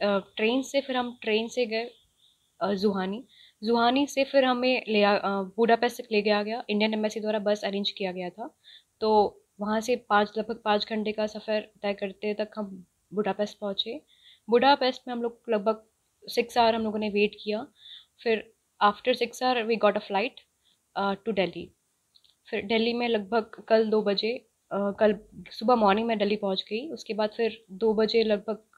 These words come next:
मुझे फ्ल-, नागपुर की flight मिली वहाँ से, दिल्ली से। वहाँ पे हालत बहुत ज़्यादा ख़राब है। Luckily मेरी city में, मैं जिस दिन निकली उसी रात को अटैक हुआ, लेकिन जो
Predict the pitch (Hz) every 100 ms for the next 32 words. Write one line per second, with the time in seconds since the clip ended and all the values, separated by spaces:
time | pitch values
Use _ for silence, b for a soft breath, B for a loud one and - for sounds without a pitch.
0 | _ 202 202 220 - 190 185 190 185 196
1 | 190 180 170 156 170 165 170 170 175 175
2 | 160 175 - - 233 226 262 233 226 214
3 | 196 202 208 208 208 214 214 202 196 208
4 | 220 226 - - 208 220 220 269 277 254
5 | 240 254 254 254 247 262 269 254 - _
6 | - 226 240 233 226 262 233 208 208 208
7 | 196 B _ 220 254 247 226 - 214 190
8 | 180 - 170 175 b b _ 214 214 240
9 | 240 202